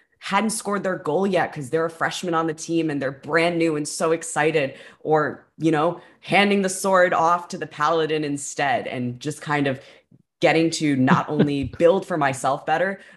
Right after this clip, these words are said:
Speaker 1: but, like, build teams and meet people and work towards those ideas together. Like, that was really what connected all my hobbies, even in theater as well. You know,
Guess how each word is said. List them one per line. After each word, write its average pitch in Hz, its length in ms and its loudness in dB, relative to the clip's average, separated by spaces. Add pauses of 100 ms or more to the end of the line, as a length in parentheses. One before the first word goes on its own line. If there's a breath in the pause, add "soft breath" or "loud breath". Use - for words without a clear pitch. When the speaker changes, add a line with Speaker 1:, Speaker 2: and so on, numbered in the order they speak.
(100)
Speaker 1:
but, 165 180 2
like, 131 300 0 (260)
build 196 300 0
teams 131 640 -6
and 135 220 0
meet 170 240 0
people 117 500 -6 (320 loud breath)
and 123 540 -4 (720)
work 147 200 -2
towards 165 280 2
those 160 180 6
ideas 143 440 0
together. 120 420 -4
Like, - 140 -10
that 127 180 2
was 127 160 0
really 147 200 0
what 127 140 -2
connected 131 320 -6
all 127 100 2
my 123 140 0
hobbies, 117 460 -4
even 180 280 2
in 175 140 0
theater 185 380 -2
as 175 160 -6
well. 165 340 2 (240 loud breath)
You 127 120 0
know, 127 240 0